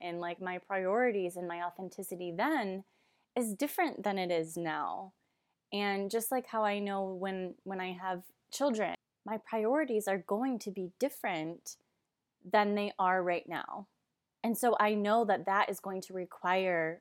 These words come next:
a new version of me, an evolved version of me, all of which are authentic. All versions of myself that I've been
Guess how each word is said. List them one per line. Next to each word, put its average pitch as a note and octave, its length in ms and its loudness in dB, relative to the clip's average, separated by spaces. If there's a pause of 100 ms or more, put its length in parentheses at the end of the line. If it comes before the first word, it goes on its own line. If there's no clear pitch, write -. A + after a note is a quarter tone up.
a F#3 200 0
new F#3 520 0
version F3+ 460 2
of - 180 -10
me, G#2 360 -8
an G3+ 160 0
evolved F#3 560 2
version D#3+ 500 -2
of - 80 -14 (100)
me, D3+ 300 -12 (560)
all E4+ 220 8
of C4+ 80 0
which G#3 200 0
are F#3+ 160 6
authentic. - 680 -2 (520)
All A3+ 240 8
versions G#3+ 500 4
of F#3 200 2
myself F3 640 0
that E3+ 140 2
I've E3 260 2
been E3+ 480 2